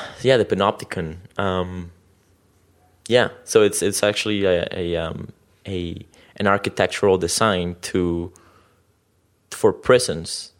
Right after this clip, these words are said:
so that one guard or even no guards could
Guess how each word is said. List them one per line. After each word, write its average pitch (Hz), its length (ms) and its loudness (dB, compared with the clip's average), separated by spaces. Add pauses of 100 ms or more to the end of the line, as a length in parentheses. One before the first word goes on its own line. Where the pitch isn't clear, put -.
(200)
so - 240 0
that 87 320 2
one 104 480 0
guard 87 600 2
or 101 140 2
even 98 280 -2
no 107 180 6
guards 85 540 0 (500)
could 92 500 2